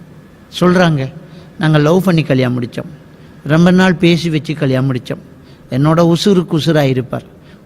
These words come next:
உயிரா இருப்பார், ரொம்ப நெருக்கமா பழகியிருக்கிறோம், நாங்க ரொம்ப அன்பா இருப்போம்,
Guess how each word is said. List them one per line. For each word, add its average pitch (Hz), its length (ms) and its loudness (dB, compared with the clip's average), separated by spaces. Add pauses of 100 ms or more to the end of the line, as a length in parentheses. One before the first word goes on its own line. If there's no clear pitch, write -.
(100)
உயிரா 196 320 4
இருப்பார், 131 480 -2 (400)
ரொம்ப 202 320 2
நெருக்கமா 165 540 0
பழகியிருக்கிறோம், 131 640 -6 (440)
நாங்க 165 180 0
ரொம்ப 202 480 2
அன்பா 170 220 2
இருப்போம், 139 360 -4